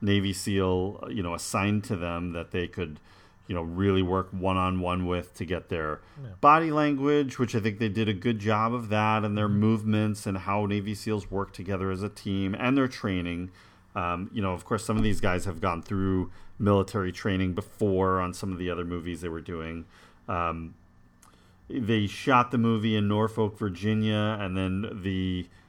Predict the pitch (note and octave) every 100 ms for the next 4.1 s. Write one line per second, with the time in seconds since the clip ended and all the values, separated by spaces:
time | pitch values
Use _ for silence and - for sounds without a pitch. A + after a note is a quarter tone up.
0 | - - B2 A2 G2+ G2 G2 G2 G#2 G2
1 | - F#2 F2+ F2+ F2 F2+ - G#2 G#2+ F2+
2 | F2+ G2+ - F#2 F#2 F2+ G2 F2+ F2 F#2
3 | F2+ F2 F#2 G#2 - - F#2+ F2 F#2 C#3+